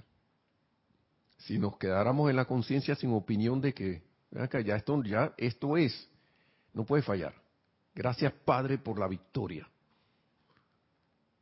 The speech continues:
Y tener la paciencia. Tener la paciencia. ¿Y qué dice aquí? ¿Qué es la paciencia? Más acá en la página cincuenta y,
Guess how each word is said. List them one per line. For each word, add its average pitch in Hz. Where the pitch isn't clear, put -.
Y 110
tener 101
la 110
paciencia. 90
Tener 92
la 113
paciencia. 87
¿Y 85
qué 110
dice 123
aquí? 135
¿Qué 110
es 117
la 127
paciencia? 101
Más 104
acá 117
en 110
la 95
página 123
cincuenta 92
y, 90